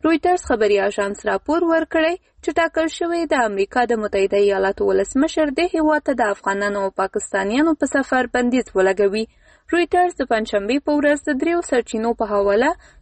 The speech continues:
چې نه یې غوښتل هویت یې فاش شي، ویلي چې دا بندیز به راتلونکې اونۍ پلی شي او ممکن نور هیوادونه هم په دې نوملړ کې شامل وي. دې سرچینې د نورو هیوادونو په اړه جزئیات نه دي ورکړي، خو ټینګار یې کړی چې دغه اقدام د دې هیوادونو د امنیتي خطرونو له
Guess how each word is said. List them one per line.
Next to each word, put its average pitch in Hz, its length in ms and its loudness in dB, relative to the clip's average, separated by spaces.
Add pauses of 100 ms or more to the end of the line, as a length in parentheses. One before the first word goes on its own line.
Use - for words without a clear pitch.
چې 349 140 0
نه 349 100 2
یې 339 120 2
غوښتل 302 300 0 (100)
هویت 220 380 0
یې 202 140 2
فاش 285 240 -2
شي، 320 160 -2
ویلي 311 300 2 (340)
چې - 160 -2
دا 359 60 4 (100)
بندیز 311 400 -2
به 277 160 -2
راتلونکې 240 500 -2
اونۍ 196 320 -4
پلی 220 260 2
شي 349 120 -2 (160)
او 277 60 2 (120)
ممکن 320 440 0
نور 240 180 2
هیوادونه 202 500 0
هم 320 140 2 (100)
په 302 100 0
دې 285 80 2 (100)
نوملړ 269 400 2
کې 262 160 -4
شامل 247 440 0
وي. 208 120 -2 (260)
دې 359 180 4
سرچینې 311 560 0
د 254 140 2
نورو 247 280 2
هیوادونو 208 520 0
په 220 100 -2
اړه 202 240 2
جزئیات 196 360 -2
نه 254 120 0
دي 330 120 2
ورکړي، 320 440 0
خو 320 160 0
ټینګار 320 380 2
یې 339 140 -8
کړی 294 280 0
چې 262 160 -4
دغه 202 160 0 (120)
اقدام 320 280 -2 (100)
د - 100 -2
دې 349 80 2 (120)
هیوادونو 285 540 0
د 226 140 2
امنیتي 202 400 -4
خطرونو 196 500 0
له 196 60 2